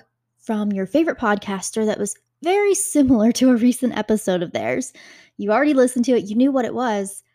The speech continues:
but the blog had all their advice from that episode written down for you, so you didn't have to take notes on it. Same thing. Content gets repurposed and recycled every day. So why would that not apply to you as well?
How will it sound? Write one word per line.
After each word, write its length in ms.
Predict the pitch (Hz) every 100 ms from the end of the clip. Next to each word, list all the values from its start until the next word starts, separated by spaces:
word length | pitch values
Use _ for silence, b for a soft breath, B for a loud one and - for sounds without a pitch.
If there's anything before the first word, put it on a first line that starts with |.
| _ _ _ _
but 320 | 269 269 - _ _
the 80 | -
blog 420 | 214 214 240 277
had 180 | 220 214 -
all 260 | 220 240 269
their 160 | 302
advice 400 | 311 240 220 240
from 140 | - 214
that 160 | 196
episode 480 | 226 226 233 202 190 -
written 260 | 254 269 277
down 260 | 269 254 247
for 260 | 262 285
you, 360 | 269 202 190 190 _ -
so 200 | - 214
you 60 |
didn't 200 | 214 247
have 100 | 277
to 80 | 285
take 260 | - 254 208
notes 380 | 185 214 202
on 160 | - 113
it. 160 | 98 - _ _ _ b b b _
Same 560 | - - 247 233 240 233 _
thing. 320 | - 208 240 226 _ b b b _
Content 460 | - 240 254 294 262
gets 220 | 208 -
repurposed 560 | 220 - 254 277 269
and 120 | 220 214
recycled 500 | 220 - 214 220 208
every 300 | 196 196 190
day. 300 | - - - _
So 420 | - - 262 254 _
why 360 | - 190 233 262
would 140 | 302
that 160 | 285 294
not 280 | 226 208 -
apply 320 | 247 226 202
to 60 | 226
you 300 | 185 170 -
as 140 | 180
well? 400 | 175 175 - 208